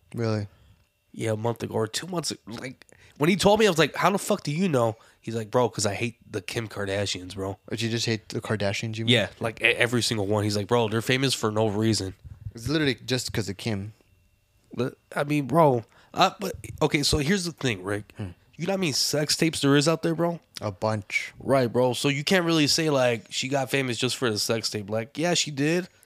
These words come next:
Speaker 1: That was the one to
Speaker 2: But
Speaker 1: jumpstart her career, I think.
Speaker 2: Yeah.
Speaker 1: Jumpstart
Speaker 2: But, bro,
Speaker 1: her.
Speaker 2: everyone has sex tapes, bro.
Speaker 1: Well, you, the most, one of the most legendary is one is, uh, the Pamela Anderson one
Speaker 2: Yeah.
Speaker 1: with the, what's the name? Motley Crue, Nicki Sixx,
Speaker 2: I haven't
Speaker 1: whatever?
Speaker 2: even seen that one, bro.
Speaker 1: I've never seen it either, but
Speaker 2: I can't
Speaker 1: it's
Speaker 2: find it. That's why, bro.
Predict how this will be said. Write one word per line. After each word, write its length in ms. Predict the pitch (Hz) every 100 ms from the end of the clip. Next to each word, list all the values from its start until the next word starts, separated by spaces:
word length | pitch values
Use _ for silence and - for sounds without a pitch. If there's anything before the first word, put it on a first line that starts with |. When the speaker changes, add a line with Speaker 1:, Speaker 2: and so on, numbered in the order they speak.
| -
Speaker 1:
That 100 | -
was 120 | 160 170
the 100 | 139
one 160 | 143
to 60 | 139 _
Speaker 2:
But 300 | 147 139 135
Speaker 1:
jumpstart 480 | 127 127 - 101 101
her 240 | 92 90 -
career, 400 | - 95 90 98
I 40 |
think. 120 | 98
Speaker 2:
Yeah. 240 | 131 110 98 _
Speaker 1:
Jumpstart 220 | 110 98
Speaker 2:
But, 120 | 175 175
bro, 120 | 190
Speaker 1:
her. 60 | -
Speaker 2:
everyone 340 | 180 196 196
has 200 | 180 180
sex 260 | - 202 -
tapes, 200 | 151 110
bro. 260 | - 131 151 - _ -
Speaker 1:
Well, 260 | 147 143 - _ _ - -
you, 140 | 147 - - -
the 140 | 139
most, 260 | 165 190 131 -
one 180 | 156 208
of 60 |
the 60 | 175
most 200 | 165 127
legendary 580 | 117 135 135 127 131 131
is 160 | 120
one 180 | 123 127
is, 180 | 123 107
uh, 180 | 104 98
the 120 | 101
Pamela 380 | - 123 107 101
Anderson 380 | 135 120 - 101
one 80 | 110
Speaker 2:
Yeah. 160 | 101
Speaker 1:
with 200 | 107 98
the, 320 | - 95 - - - _ _
what's 200 | 120 127 -
the 60 |
name? 100 | 165
Motley 220 | 123 127
Crue, 180 | 123 143
Nicki 240 | 131 123 120
Sixx, 160 | 135
Speaker 2:
I 40 | 117
haven't 100 | 139
Speaker 1:
whatever? 100 | 143 139
Speaker 2:
even 120 | 131
seen 180 | - 151
that 100 | 120
one, 160 | 110
bro. 100 | 104
Speaker 1:
I've 80 | 131
never 180 | 180 185
seen 240 | - 180
it 60 | 143
either, 240 | 160 135
but 120 | 107 120
Speaker 2:
I 40 | 120
can't 100 | 147
Speaker 1:
it's 80 |
Speaker 2:
find 160 | 151 147
it. 60 | 127
That's 200 | 135 -
why, 120 | 110
bro. 240 | 123 131